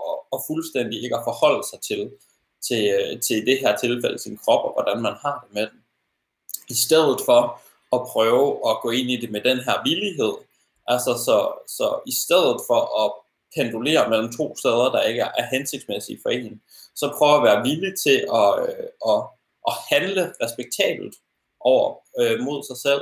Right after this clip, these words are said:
altså tale pænt om sig selv, og forholde sig til den krop, man nu er i. Det vil være en accepterende måde at gøre det på, eller en villig og rummende måde, men samtidig også være villig til at rumme, at der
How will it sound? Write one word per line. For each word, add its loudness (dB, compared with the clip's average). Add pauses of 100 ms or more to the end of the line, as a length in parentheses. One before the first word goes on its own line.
altså -14 (180)
tale 0
pænt 2
om -2
sig -16
selv, 0 (600)
og 2
forholde 0
sig -2
til -8
den 0 (120)
krop, 2
man -4
nu -4
er 0
i. -6 (100)
Det -6
vil -2
være 4
en -14 (140)
accepterende -8
måde -4
at -8
gøre -2
det -10
på, -4
eller -12
en -16
villig -2
og -6
rummende 0
måde, 0 (460)
men 0
samtidig 0
også 4
være 4
villig -2
til 0
at 0
rumme, -4
at -6
der -2